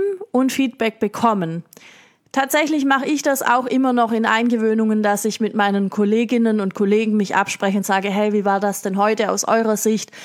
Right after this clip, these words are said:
Seht ihr das auch so oder müsste ich irgendwie was anderes machen?“ Das hilft immer. Dieser alte Spruch, „Vier Augen sehen mehr als zwei“, der ist einfach wahr.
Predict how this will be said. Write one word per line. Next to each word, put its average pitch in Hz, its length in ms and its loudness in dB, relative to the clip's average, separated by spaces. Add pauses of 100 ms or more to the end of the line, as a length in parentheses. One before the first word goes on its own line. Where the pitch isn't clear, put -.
(200)
Seht 233 320 0
ihr 220 160 0
das 185 260 -2
auch 220 280 2
so 202 340 2
oder 185 200 2
müsste 202 340 -2
ich 196 100 -8
irgendwie 185 280 -2
was 175 180 -2
anderes 175 460 -6
machen?“ 170 440 -6 (480)
Das 330 240 0
hilft 294 360 0
immer. 180 400 0 (380)
Dieser 254 260 -2
alte 294 340 0
Spruch, - 400 -2
„Vier 285 400 2
Augen 254 200 0
sehen 226 280 0
mehr 247 180 2
als 233 280 -2
zwei“, 214 280 2
der 196 180 -2
ist - 160 -4
einfach 190 440 -2
wahr. 208 380 2